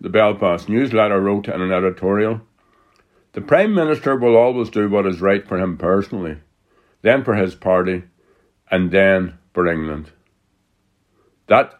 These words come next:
same comment is true for every British Prime Minister.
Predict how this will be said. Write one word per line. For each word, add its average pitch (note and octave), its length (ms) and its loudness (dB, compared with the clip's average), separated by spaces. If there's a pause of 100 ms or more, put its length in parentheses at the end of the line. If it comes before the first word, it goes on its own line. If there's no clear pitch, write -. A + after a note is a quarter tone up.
(140)
same G2+ 380 0
comment F#2+ 460 -2 (160)
is - 180 -12
true F2+ 500 -4 (240)
for F#2 180 -8
every G2+ 320 -2
British E2+ 560 -6 (300)
Prime E2 240 -6
Minister. E2 540 -12